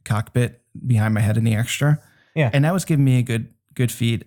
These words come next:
Speaker 1: And then I saw on the French team, uh, Dijon Voltige, my, uh,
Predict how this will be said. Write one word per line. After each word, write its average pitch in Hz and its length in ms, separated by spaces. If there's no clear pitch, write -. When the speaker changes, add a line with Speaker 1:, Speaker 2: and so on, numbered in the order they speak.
Speaker 1:
And 127 120
then 139 320
I 131 100
saw 135 180
on 131 100
the 127 60
French 131 560
team, 117 880
uh, 113 180
Dijon 117 460
Voltige, 120 600
my, 113 280
uh, 107 280